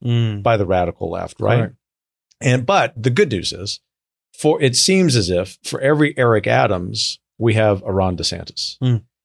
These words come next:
Speaker 2: And DeSantis has come up in a couple of our conversations
Speaker 1: Right.
Speaker 2: today, public panel we had, a, a lunch we were having with some friends.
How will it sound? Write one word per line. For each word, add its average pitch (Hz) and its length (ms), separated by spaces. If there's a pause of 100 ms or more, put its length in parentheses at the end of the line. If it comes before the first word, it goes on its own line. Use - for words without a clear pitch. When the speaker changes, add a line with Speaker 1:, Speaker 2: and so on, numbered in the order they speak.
(240)
Speaker 2:
And 101 480
DeSantis 120 500
has 101 120
come 113 200
up 104 200
in 98 80
a 95 40
couple 113 300
of 101 80
our 95 100
conversations 101 840
Speaker 1:
Right. 117 80
Speaker 2:
today, 101 440 (360)
public 110 320
panel 110 300
we 104 140
had, 101 300
a, 101 160
a 113 100
lunch 98 260
we 107 60
were 95 80
having 98 300
with 95 120
some 92 140
friends. 98 520